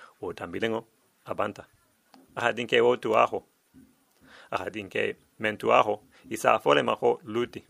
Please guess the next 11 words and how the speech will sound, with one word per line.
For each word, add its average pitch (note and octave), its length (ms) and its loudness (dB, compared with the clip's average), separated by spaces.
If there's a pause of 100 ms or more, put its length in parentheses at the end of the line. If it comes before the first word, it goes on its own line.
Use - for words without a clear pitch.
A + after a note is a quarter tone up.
(1080)
Luti. A2+ 420 -4 (1160)
Awa, D#3+ 240 0 (340)
luti D3 240 -4
wo, C3+ 340 2 (220)
kabrin C3+ 320 2 (120)
awulu B2+ 280 0
fa B2+ 140 0
abanta. B2+ 380 2 (300)
Adunta B2 340 -4 (140)
Ibrahim A2 420 -4
bulu. G#2 260 -4